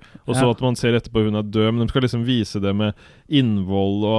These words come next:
Speaker 1: at det på en
Speaker 2: Ja,
Speaker 1: måte
Speaker 2: ja, men du
Speaker 1: bikkja
Speaker 2: ser
Speaker 1: er
Speaker 2: at bikkja ligger og puster, og at det bare er noe ketchup som er på han.
Speaker 1: Ja.
Speaker 2: Men det som jeg også synes er litt morsom, er måten du ser bikkja etter den blir skutt flyr over gulvet på.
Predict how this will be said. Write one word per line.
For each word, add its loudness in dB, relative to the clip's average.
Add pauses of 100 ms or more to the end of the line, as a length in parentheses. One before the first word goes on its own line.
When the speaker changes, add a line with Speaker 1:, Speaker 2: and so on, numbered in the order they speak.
Speaker 1:
at -6
det -4
på 0
en 2
Speaker 2:
Ja, 4
Speaker 1:
måte 6
Speaker 2:
ja, 4
men 4
du 6
Speaker 1:
bikkja 2
Speaker 2:
ser 4
Speaker 1:
er 4
Speaker 2:
at -4
bikkja 2
ligger -2
og -2
puster, -2
og -6
at -8
det -8
bare -2
er -6
noe -2
ketchup -10
som -8
er -6
på 0
han. 2 (260)
Speaker 1:
Ja. 2
Speaker 2:
Men 6
det 6
som 0
jeg 4
også 0
synes 2
er 4
litt -4
morsom, 2
er 0
måten 2
du 2
ser 0
bikkja -2 (200)
etter -2
den 0
blir -2
skutt -6
flyr -2
over -4
gulvet -6
på. 4